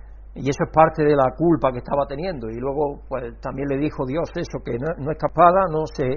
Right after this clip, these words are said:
no departiría de su casa. Pero luego después Dios restaura, porque David se arrepiente y restaura su vida. En Efesios cuatro, uno al dieciséis, que es la escritura central del mensaje de hoy,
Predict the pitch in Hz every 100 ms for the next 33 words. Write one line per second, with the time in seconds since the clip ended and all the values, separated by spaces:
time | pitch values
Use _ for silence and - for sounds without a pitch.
0 | 139 - - - - 151 147 143 - 127
1 | 139 120 139 120 147 - 113 - - -
2 | - - - 175 208 254 240 240 254 247
3 | - 151 196 233 196 - - 254 160 -
4 | 190 - 120 110 113 120 139 - 131 123
5 | 117 175 226 202 196 226 - - - 151
6 | 135 127 156 156 143 - 135 240 127 101
7 | - - - - - - - - - 180
8 | 190 285 294 254 - 233 285 269 175 214
9 | 214 226 240 196 196 185 170 220 214 233
10 | - 165 180 - 156 180 160 160 165 160
11 | 151 139 - 165 143 135 185 180